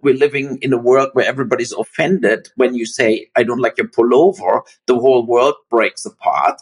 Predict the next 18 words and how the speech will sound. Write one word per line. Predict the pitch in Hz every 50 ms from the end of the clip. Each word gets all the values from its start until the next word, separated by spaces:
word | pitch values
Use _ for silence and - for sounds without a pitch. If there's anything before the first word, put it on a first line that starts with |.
| _ -
and, | 113 110 104 104 104 110 - _ -
uh, | 107 107 95 85 80 - 98
uh, | 92 - -
"You | 135 131 -
cannot | - - 311 320 302 277 247 247 -
do | - 302 302 285
this. | 247 240 220 -
I'm | - 190 165
doing | 196 202 196 185
suicide | - - 233 226 185 - - - - -
now." | - - _ _ _ _
So | - 151 151 131 - _ _ _ _ _ _ -
that | 156 147 175
is | 196 175 - - _ _ -
ridiculous. | 143 127 123 135 135 - - - - - - - _ _ _ _ _ -
I | -
mean, | 151 165 175
look | 190 185 - -